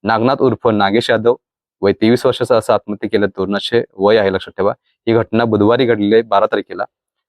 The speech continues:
औसा तालुक्यातील बोरफळ या ठिकाणी सायंकाळी सहा वाजताच्या सुमारास घडली आहे.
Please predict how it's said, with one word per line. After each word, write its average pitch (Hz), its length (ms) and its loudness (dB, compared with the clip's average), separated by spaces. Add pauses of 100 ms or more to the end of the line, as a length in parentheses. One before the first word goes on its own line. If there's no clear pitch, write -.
(120)
औसा 117 300 0
तालुक्यातील 135 400 2
बोरफळ 117 500 2
या 113 100 2
ठिकाणी 113 360 -2
सायंकाळी 104 400 -2
सहा 107 260 0
वाजताच्या 117 520 0
सुमारास 104 480 0
घडली 92 240 0
आहे. 90 200 -2